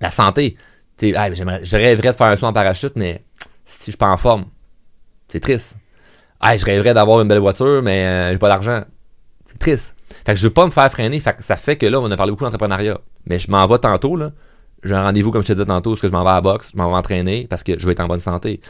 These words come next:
Après ça, je vais avoir d'autres trucs que je dois faire aujourd'hui pour ma santé. Je vais, je, je vais passer du temps avec ma conjointe ce soir, où ce qu'on va passer du moment, un moment de qualité, où ce que on va pouvoir, euh,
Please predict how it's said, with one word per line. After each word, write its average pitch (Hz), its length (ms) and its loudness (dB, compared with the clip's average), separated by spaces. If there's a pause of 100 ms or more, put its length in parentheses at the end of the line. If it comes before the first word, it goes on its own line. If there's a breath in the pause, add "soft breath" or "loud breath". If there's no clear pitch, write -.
(180 loud breath)
Après 90 200 2
ça, 117 100 2
je 95 80 2
vais 98 60 6
avoir 95 120 8
d'autres 107 200 4
trucs 107 180 -6
que 107 60 0
je 95 40 0
dois 95 120 4
faire 104 160 4
aujourd'hui 98 480 0 (260 soft breath)
pour 117 140 8
ma 101 100 6
santé. 98 420 -2 (180 loud breath)
Je 104 120 -2
vais, 101 260 -2 (680 soft breath)
je, 107 100 0 (260)
je 107 180 2
vais 95 60 6
passer 110 280 4
du 95 100 -4
temps 117 400 2
avec 95 220 -2
ma 104 100 2
conjointe 107 340 0
ce 104 120 0
soir, 110 280 6
où 101 60 0
ce - 60 -10
qu'on 92 240 0
va 90 100 0
passer 95 240 2
du 95 100 -6
moment, 101 200 2
un 101 200 4
moment 98 200 4
de 95 80 4
qualité, 110 680 2
où 101 80 0
ce - 80 -8
que 98 160 4 (280 loud breath)
on 92 80 0
va 95 100 4
pouvoir, 101 540 6
euh, 87 180 6